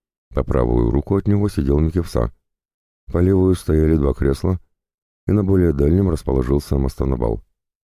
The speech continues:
Напротив находился ряд кресел, на которых сидели дочери и внуки Масинисы, а два места с правого края были свободны. Далее стояли ряды скамеек,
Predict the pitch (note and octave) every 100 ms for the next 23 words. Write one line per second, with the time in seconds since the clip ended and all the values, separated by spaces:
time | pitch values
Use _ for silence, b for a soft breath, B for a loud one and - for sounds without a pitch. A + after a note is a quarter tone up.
0 | _ _ _ _ - C#2 G2+ C3+ A#2+ F2+
1 | D#2 E2 E2+ G2 - E2 D#2+ - A2+ -
2 | G#1+ G1+ _ _ _ - B1+ B1 B1+ A#1+
3 | A#1 - A#1+ B1 A#1+ C2 - A#1+ A#1+ A#1+
4 | B1 - A#1 - D#2 F2+ - A1 - _
5 | _ _ _ _ _ - D#2+ E2+ E2+ D#2+
6 | - C#2+ C#2 C#2 B1+ B1 - G2 G2 D2+
7 | E2 - D2 A#1 G#1 G#1 - _ _ _
8 | _ _ _ _ _ - - D#2 A#2 B2+
9 | - D#2+ E2 F#2 F2+ D#2+ C#2+ D2 - G2
10 | G2+ C2+ A#1